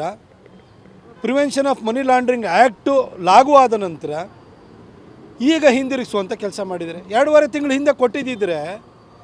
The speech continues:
ಸಿದ್ದರಾಮಯ್ಯ ಸಾಹೇಬರೇ, ಇವತ್ತು ನೀವು, ನಿಮ್ಮ ವಿರುದ್ಧ ಪ್ರಾಸಿಕ್ಯೂಷನ್‌ಗೆ ಅವಕಾಶನೂ ಆಗ್ತಿರ್ಲಿಲ್ಲ. ಈ ಸೈಟನ್ನು, ಸೈಟಿಗೋಸ್ಕರ ನೀವು ಚೇರ್ನ ಕಳ್ಕೊಳ್ಳುವಂಥ ಪರಿಸ್ಥಿತಿನೂ ಬರ್ತಾ ಇರಲಿಲ್ಲ.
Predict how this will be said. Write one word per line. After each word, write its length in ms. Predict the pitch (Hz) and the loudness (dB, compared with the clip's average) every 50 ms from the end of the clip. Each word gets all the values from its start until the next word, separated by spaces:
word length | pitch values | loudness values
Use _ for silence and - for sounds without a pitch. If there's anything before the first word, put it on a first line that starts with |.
| - - - | -20 -16 -12
ಸಿದ್ದರಾಮಯ್ಯ 400 | 254 254 277 285 285 285 285 254 | -6 -2 0 0 0 0 -2 -2
ಸಾಹೇಬರೇ, 380 | - 254 254 247 226 247 254 | 0 0 0 0 2 2 0
ಇವತ್ತು 360 | 254 233 240 247 247 - 240 220 | 2 2 0 -2 0 -2 -6 -6
ನೀವು, 360 | 220 220 214 220 247 277 277 | -4 -4 -4 -4 -4 -4 -4
ನಿಮ್ಮ 240 | 226 226 226 220 220 | -6 -6 -8 -6 -4
ವಿರುದ್ಧ 260 | 233 233 233 185 233 240 | -4 -4 -2 -2 -2 -2
ಪ್ರಾಸಿಕ್ಯೂಷನ್‌ಗೆ 760 | 240 - 214 214 220 - 247 214 254 247 202 208 240 240 220 196 | 0 2 0 0 0 0 -4 -8 -8 -8 -4 -4 -4 -2 0 0
ಅವಕಾಶನೂ 480 | 185 202 - 240 226 196 226 247 247 | 0 0 0 -2 -4 -4 -6 -6 -6
ಆಗ್ತಿರ್ಲಿಲ್ಲ. 640 | 240 240 190 - 269 226 262 277 285 294 269 202 - - - _ - _ _ _ _ - - _ - - - - - - 202 | -6 -6 -8 -10 -12 -12 -10 -6 -6 -6 -6 -6 -10 -16 -20 _ -20 _ _ _ _ -20 -20 _ -20 -20 -20 -20 -20 -10 -4
ಈ 160 | 196 214 202 | -4 -4 -2
ಸೈಟನ್ನು, 800 | - 214 208 240 233 208 240 240 240 247 254 254 240 240 226 - - - - - - - - | -2 -2 -2 -2 -2 -2 -4 -2 0 0 2 2 2 0 -4 -10 -20 -20 -20 -20 -20 -4 0
ಸೈಟಿಗೋಸ್ಕರ 680 | 226 240 262 233 269 233 254 254 233 - - 240 240 240 | 0 0 0 0 -2 0 0 0 0 -2 -2 -2 -2 0
ನೀವು 240 | 240 233 233 233 | -2 -2 -4 -4
ಚೇರ್ನ 360 | 220 - - 220 240 254 254 247 | -4 -2 -2 -2 -2 0 -2 -2
ಕಳ್ಕೊಳ್ಳುವಂಥ 580 | 240 233 226 226 233 233 233 240 240 226 - | 0 0 0 0 0 -2 0 -2 -2 -2 -2
ಪರಿಸ್ಥಿತಿನೂ 720 | 233 220 - 202 208 220 - - 214 160 208 208 240 269 | -4 -2 -2 -4 -4 -4 -4 -6 -10 -8 -6 -4 -4 0
ಬರ್ತಾ 260 | 277 269 254 - 254 | 0 0 0 2 -2
ಇರಲಿಲ್ಲ. 240 | 226 196 190 165 143 | -2 -2 -4 -6 -10